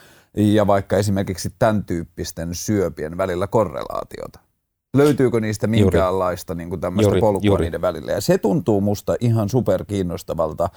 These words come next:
Speaker 1: että kun keinoäly ymmärretään myös sitä kautta, että se ei ole ainoastaan asia, joka tekee asioita meille meidän puolesta, vaan se on asia, jolle meidän pitää keksiä fiksuja kysymyksiä,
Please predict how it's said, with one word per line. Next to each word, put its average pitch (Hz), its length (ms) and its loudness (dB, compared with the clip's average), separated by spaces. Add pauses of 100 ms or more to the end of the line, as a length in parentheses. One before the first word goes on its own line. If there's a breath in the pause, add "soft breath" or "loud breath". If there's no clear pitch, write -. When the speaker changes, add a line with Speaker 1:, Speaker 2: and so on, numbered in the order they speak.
(400 loud breath)
Speaker 1:
että 101 200 2
kun 107 140 2
keinoäly 107 760 2
ymmärretään 101 600 2
myös 110 260 0
sitä 143 240 0
kautta, 87 340 -2
että 87 140 -4
se 113 100 0
ei 107 120 4
ole 107 180 2
ainoastaan 104 680 0
asia, 117 360 0
joka 82 260 -2
tekee 92 360 0
asioita 92 520 0
meille 92 320 0
meidän 85 280 -4
puolesta, 85 580 0
vaan 92 280 0 (500)
se - 140 -6
on 87 140 -6 (140)
asia, 123 360 2
jolle 85 240 -2
meidän 95 380 0
pitää 78 240 -8
keksiä 80 360 -6
fiksuja - 580 -6
kysymyksiä, - 840 -8